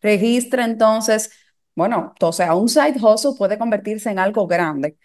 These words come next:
Entonces, si tú notas que ya algo va funcionando, como le sucede a mucha gente que le agarra de sorpresa eso de las redes, eso de empezar pequeño y el boca a boca ya tiene muchas órdenes. Y entonces, yo te invito a invertir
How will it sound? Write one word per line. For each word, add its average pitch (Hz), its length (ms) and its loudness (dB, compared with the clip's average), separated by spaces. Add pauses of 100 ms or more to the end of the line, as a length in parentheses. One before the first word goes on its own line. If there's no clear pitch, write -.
(160)
Entonces, 254 340 2
si 262 120 0
tú 320 120 -2
notas 214 340 0
que 185 160 -6
ya 214 160 2
algo 233 220 0
va 190 140 0
funcionando, 170 680 -4
como 180 280 -2
le 190 120 -4
sucede 233 460 -4
a 262 60 0
mucha 254 340 0
gente 214 380 -2
que 185 100 0
le 180 80 2
agarra 190 300 2
de 226 80 -2
sorpresa 202 680 2
eso 190 200 -2
de 196 120 0
las 170 220 -6
redes, 185 600 -2 (240)
eso 190 280 0
de 208 60 0
empezar 190 380 -2
pequeño 202 520 -2
y 185 80 -4
el 175 80 -2
boca 180 240 0
a 185 40 0
boca 190 280 -2
ya 175 160 -4
tiene 185 180 -4
muchas 180 420 -6
órdenes. 185 760 4 (360)
Y 240 140 2
entonces, 240 680 0 (140)
yo 240 160 2
te 302 60 0
invito 190 340 2
a 180 40 4
invertir 190 760 -2